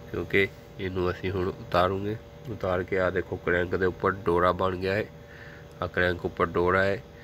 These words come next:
ਇਸ ਸੀਲ ਨੂੰ ਅਸੀਂ ਪਿੱਛੇ ਕਰੂੰਗੇ, ਇਹਦੇ ਵਿੱਚ ਸਪਰਿੰਗ ਨਹੀਂ ਹੁੰਦਾ, ਤਾਂ ਕਿ leakage ਰੁਕ ਜਾਵੇ। ਇਹ 'ਚ ਅਸੀਂ ਇੱਕ extra ਚੈਨ ਦਊਂਗੇ। ਇਹ extra ਚੈਨ ਹੀ ਇਹ ਆਪ ਤਿਆਰ ਕਰਨਾ ਪੈਂਦਾ ਹੈ, ਇਹ original ਚੈਨ ਨਹੀਂ ਨਾਲ ਆਉਂਦਾ।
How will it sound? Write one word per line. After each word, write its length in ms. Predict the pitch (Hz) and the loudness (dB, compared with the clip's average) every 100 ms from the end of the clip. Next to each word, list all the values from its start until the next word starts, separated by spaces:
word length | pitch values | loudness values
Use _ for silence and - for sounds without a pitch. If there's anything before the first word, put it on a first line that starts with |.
| - - - | -18 -18 -2
ਇਸ 200 | 92 - | 0 0
ਸੀਲ 360 | 98 - 95 95 | 0 2 2 2
ਨੂੰ 300 | 95 95 90 | 2 2 2
ਅਸੀਂ 160 | 87 92 | 0 -2
ਪਿੱਛੇ 380 | 92 - 107 | -4 -2 0
ਕਰੂੰਗੇ, 400 | 95 95 92 92 | 2 2 2 2
ਇਹਦੇ 140 | 95 98 | 2 2
ਵਿੱਚ 160 | 92 - | 0 -4
ਸਪਰਿੰਗ 440 | - 90 87 92 | -6 0 0 0
ਨਹੀਂ 140 | 90 | -2
ਹੁੰਦਾ, 340 | 95 85 95 101 - - - - - | -2 2 2 2 -4 -16 -16 -8 0
ਤਾਂ 100 | 90 | 0
ਕਿ 200 | 85 92 - - | 2 0 -2 -4
leakage 360 | 90 85 - 87 | -2 2 2 2
ਰੁਕ 200 | 87 87 | 2 0
ਜਾਵੇ। 200 | 92 95 | 2 2
ਇਹ 180 | - 85 | 2 0
'ਚ 120 | 90 | 0
ਅਸੀਂ 200 | 82 87 | 2 2
ਇੱਕ 160 | 87 - | 2 0
extra 480 | 80 - - 95 87 | -2 -2 -2 2 2
ਚੈਨ 340 | 90 87 90 | 4 2 2
ਦਊਂਗੇ। 360 | 98 101 104 120 - - - - - - - - - - - - - - - | 0 2 0 -4 -6 -18 -18 -18 -18 -20 -16 -14 -14 -16 -14 -14 -14 -8 0
ਇਹ 100 | 92 | 4
extra 460 | 90 - - 101 98 | 2 0 2 4 4
ਚੈਨ 320 | 98 95 101 | 4 2 0
ਹੀ 80 | 104 | 2
ਇਹ 200 | 95 95 | 4 4
ਆਪ 200 | 90 87 | 2 2
ਤਿਆਰ 200 | 98 95 | 2 2
ਕਰਨਾ 280 | 95 101 101 | 2 0 0
ਪੈਂਦਾ 280 | 101 98 101 | 2 0 0
ਹੈ, 100 | 107 110 - - - | -2 -4 -12 -18 -16
ਇਹ 220 | - 87 92 | -2 2 4
original 480 | 90 95 98 98 | 4 4 4 4
ਚੈਨ 260 | 92 92 90 | 4 4 4
ਨਹੀਂ 180 | 92 98 | 2 2
ਨਾਲ 240 | 101 101 | 4 4
ਆਉਂਦਾ। 300 | 98 98 101 | 4 2 0